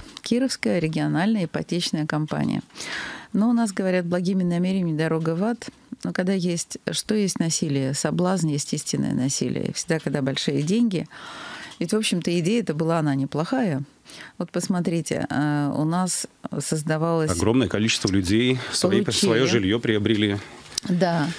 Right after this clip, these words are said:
Speaker 2: через этот орган.
Speaker 1: Дело в том, что, м, например, э, в районах, да, муниципалитеты строили дома, чтобы п-, получить кадры врачей, медиков, там,
Speaker 2: Мгм.
Speaker 1: учителей, ещё других специалистов. И это было, так сказать, как бы государственная программа, если уж так говорить, да, чтобы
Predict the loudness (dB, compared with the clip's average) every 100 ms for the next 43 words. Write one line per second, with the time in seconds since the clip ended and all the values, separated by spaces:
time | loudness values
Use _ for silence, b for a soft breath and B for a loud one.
0 | -6 0 2 4 4 2 2 2 4 2
1 | 2 2 2 2 0 2 2 2 0 0
2 | 0 0 -2 -4 -2 0 0 0 0 0
3 | 0 0 0 -2 -2 -2 0 0 2 2
4 | 2 2 -2 -4 -4 -2 0 2 2 0
5 | -4 -2 -2 0 -2 -2 -2 0 0 0
6 | 0 0 2 0 -2 -4 -4 -2 -4 -6
7 | -4 -4 -2 -4 0 0 0 0 0 0
8 | 0 -2 0 0 0 -2 -2 -4 -2 0
9 | 0 0 0 0 0 0 0 0 0 0
10 | 0 -4 -6 -4 -2 0 0 -2 -2 -6
11 | -6 B B B B B -2 0 0 0
12 | 2 0 0 -4 -2 -2 -2 -4 -2 -4
13 | -2 -2 -4 0 0 0 0 0 0 -2
14 | 0 0 0 0 -2 -4 -4 -6 -6 -6
15 | -2 0 0 -2 -2 -2 -2 -4 -2 -2